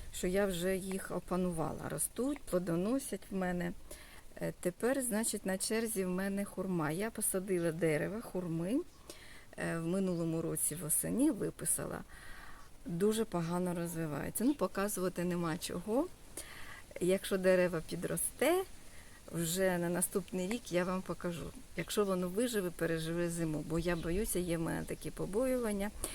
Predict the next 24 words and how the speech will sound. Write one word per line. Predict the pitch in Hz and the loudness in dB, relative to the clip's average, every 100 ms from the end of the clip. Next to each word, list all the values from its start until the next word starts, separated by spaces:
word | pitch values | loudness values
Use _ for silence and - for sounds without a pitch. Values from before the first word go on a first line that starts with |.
| - 240 | -4 2
Я | 226 | 4
бачу, | 202 185 - | 6 4 2
що | - 165 | -4 -4
по | - | -2
листиках, | 180 208 240 - 190 175 180 - | 2 2 4 2 0 -2 -2 -2
що | 160 - | -2 0
так, | 160 151 | 0 0
що | - - | 0 -2
це, | - - | -4 -4
це | 165 | -4
хурма. | - 156 170 220 294 302 - - - - - - - - - - - - - | -2 -2 2 4 4 2 -8 -12 -14 -14 -14 -14 -14 -16 -14 -14 0 2 6
Я | 175 | 6
виписувала | 175 165 170 170 165 160 165 165 - 165 | 4 2 2 2 2 2 2 0 -2 -2
в | |
розпліднику, | 170 170 - 240 339 254 226 - 214 - - - - - - - - | 4 4 4 0 0 -2 0 2 2 0 -14 -14 -14 -14 -14 -12 -6
е, | 170 170 | -2 0
начебто | 175 180 - - - | 0 0 -2 -4 -2
стовідсоткова | - 180 165 165 170 - - 156 165 | 0 2 2 0 -2 -2 0 2 2
сортність, | - 294 349 226 220 - - - | 2 2 2 0 0 -2 -4 -2
прищеплений, | 160 - - 254 330 226 214 202 | 0 0 2 2 2 0 0 0
все | 202 - 170 | 0 0 0
як | 165 | 0
мусить | 175 165 - 160 | -2 0 0 -2
бути. | 196 254 - 196 | -2 -2 2 2